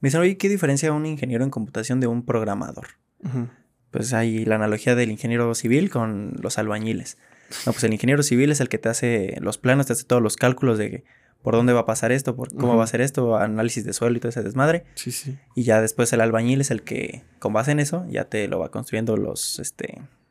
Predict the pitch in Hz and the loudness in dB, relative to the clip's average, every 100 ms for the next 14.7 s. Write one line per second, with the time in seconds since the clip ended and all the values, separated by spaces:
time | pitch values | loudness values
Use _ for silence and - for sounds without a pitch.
0 | _ - 120 120 - - 107 - - 117 | _ -8 -2 -2 -4 -6 -4 -2 2 2
1 | 113 107 - - - - _ _ _ _ | 2 0 -2 -6 -6 -10 _ _ _ _
2 | - 139 131 123 127 110 110 113 123 123 | -16 -8 -2 0 0 0 0 2 2 2
3 | 123 143 139 139 - 135 139 143 160 190 | 4 4 4 2 4 4 6 4 4 2
4 | 180 143 139 202 - - 135 156 - _ | 2 2 2 0 -2 -4 -2 -4 -16 _
5 | _ _ - 113 127 127 127 120 110 107 | _ _ 0 2 4 6 6 4 0 -4
6 | 110 110 120 117 147 147 110 120 117 131 | -4 -2 -2 -2 0 0 0 -2 0 2
7 | 131 123 135 135 131 - 117 117 - 127 | 2 0 0 0 0 -2 -4 -2 -2 0
8 | 127 120 - - - - 143 208 202 190 | 0 -2 -8 -20 -10 0 4 4 4 4
9 | 190 131 113 113 170 139 117 135 131 131 | 4 4 2 2 4 2 0 0 0 -2
10 | 127 135 127 139 123 120 127 120 117 117 | -4 -4 0 0 0 -2 0 0 -2 -6
11 | - - - _ _ - 120 113 113 - | -16 -14 -16 _ _ -6 -4 -4 -6 -18
12 | _ 117 107 110 107 - 107 110 107 117 | _ -2 0 -2 -2 -4 -6 -4 -4 0
13 | 113 - 143 - 113 110 113 120 110 110 | 0 0 -2 0 2 0 0 0 0 2
14 | 107 104 110 107 98 82 73 | 2 2 2 4 2 2 0